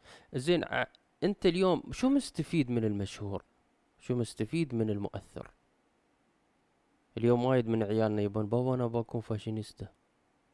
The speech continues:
بنتي تي تقول لي، "بابا، فاش-، فاشينيستا ولا بلوجر ولا فلوجر." ما بمنعها، قرارها، طول ما إن هي تسويه باعتدال أو محتوى راقي، ما عندي مشكلة.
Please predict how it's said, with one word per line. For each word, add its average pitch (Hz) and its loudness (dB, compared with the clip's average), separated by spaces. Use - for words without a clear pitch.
بنتي 104 -4
تي 104 -4
تقول 101 -8
لي، 98 -6
"بابا، 95 -4
فاش-، 95 -10
فاشينيستا 98 -8
ولا 90 -8
بلوجر 98 -2
ولا 90 -8
فلوجر." - -10
ما 226 4
بمنعها، 120 0
قرارها، 135 -2
طول 170 2
ما 143 2
إن 139 0
هي 135 -2
تسويه 127 0
باعتدال 107 0
أو 113 0
محتوى 107 -2
راقي، 101 -2
ما 117 -2
عندي 104 -6
مشكلة. - -10